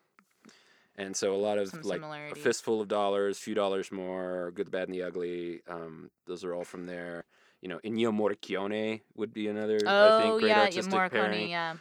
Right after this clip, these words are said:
Speaker 1: Uh, he did the scores for most of those movies and
Speaker 2: Yeah.
Speaker 1: now actually has done music for, uh, a bunch of Tarantino films
Speaker 2: Mm-hmm,
Speaker 1: as well,
Speaker 2: mm-hmm.
Speaker 1: I believe, as The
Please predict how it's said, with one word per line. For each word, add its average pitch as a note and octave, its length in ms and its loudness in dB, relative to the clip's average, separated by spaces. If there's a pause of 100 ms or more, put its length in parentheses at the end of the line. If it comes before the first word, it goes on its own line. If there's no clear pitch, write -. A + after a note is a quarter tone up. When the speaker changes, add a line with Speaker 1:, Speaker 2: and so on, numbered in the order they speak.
(120)
Speaker 1:
Uh, F#2 60 -4
he G#2 120 -4
did F#2+ 280 -2 (200)
the F#2 100 -6
scores A2 440 4
for G#2+ 120 -2
most G2 260 -4
of G2 80 0
those G2 200 -2
movies F#2+ 360 -2
and F2 100 -8
Speaker 2:
Yeah. F2 180 -6 (220)
Speaker 1:
now G2 340 -4
actually F2+ 380 -6
has E2 200 -8
done E2+ 480 -6
music F2 420 -6
for, D#2+ 520 -6 (500)
uh, D#2+ 340 -6
a - 20 -16 (160)
bunch E2+ 220 -8
of D2+ 200 -12
Tarantino E2+ 500 -6
films D2 500 -12 (180)
Speaker 2:
Mm-hmm, A#3+ 240 0 (180)
Speaker 1:
as F2+ 140 -8
well, F2+ 120 0
Speaker 2:
mm-hmm. A#3 180 -2
Speaker 1:
I E2 60 -8
believe, E2+ 280 -6
as E2 160 -10
The - 160 -10